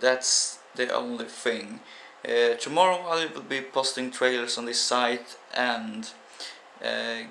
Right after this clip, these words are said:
give you some more info about Wednesday. Um,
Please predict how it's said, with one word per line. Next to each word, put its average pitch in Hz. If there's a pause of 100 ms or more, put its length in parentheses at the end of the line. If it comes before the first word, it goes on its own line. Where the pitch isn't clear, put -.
give 123
you 117
some 113
more 117
info 113
about -
Wednesday. - (540)
Um, 120